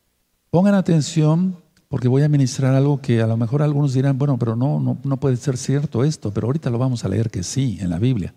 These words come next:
Miren, l-, en, siempre en una congregación va a haber almas muy crecidas en lo espiritual, otras que no están tan crecidas,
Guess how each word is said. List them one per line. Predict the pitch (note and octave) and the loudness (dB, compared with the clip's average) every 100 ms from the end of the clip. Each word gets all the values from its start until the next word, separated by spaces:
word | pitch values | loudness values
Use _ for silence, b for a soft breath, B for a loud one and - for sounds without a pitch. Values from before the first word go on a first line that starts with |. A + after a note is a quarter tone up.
| b b b b | b b b b
Miren, | B2 B2 D#2+ - _ _ _ b b _ _ _ _ _ - | 2 2 2 -6 _ _ _ b b _ _ _ _ _ -2
l-, | B2+ - - | -2 -2 -2
en, | D#3+ D3 | 0 0
siempre | D#3 - F3+ G#3+ G3 | 0 2 2 4 2
en | F#3 | 2
una | F#3+ | 0
congregación | F3+ D#3 C#3+ C3+ B2+ D#3 D#3+ | 0 0 2 2 2 0 2
va | |
a | D#3 | 2
haber | C#3+ | 2
almas | C3+ C#3+ E3 E3+ - - - _ - | 2 2 2 0 -6 -14 -20 _ -2
muy | B2 C3 | 2 2
crecidas | B2+ A2 - G#2 G#2+ C#3 B2+ | 2 -2 0 0 2 0 0
en | A2+ | 0
lo | |
espiritual, | G#2+ - G#2+ G#2+ A2+ C#3 G3 - _ _ _ _ _ _ _ _ _ | -2 -2 -2 -2 0 0 -2 -6 _ _ _ _ _ _ _ _ _
otras | C3 C#3 B2+ | -2 0 0
que | B2+ | 0
no | A#2+ | 0
están | C3 C3+ | 0 0
tan | A#2 G#2+ | 0 -2
crecidas, | G#2 G2 A#2+ B2 E3+ - - | -4 0 0 2 0 -6 -14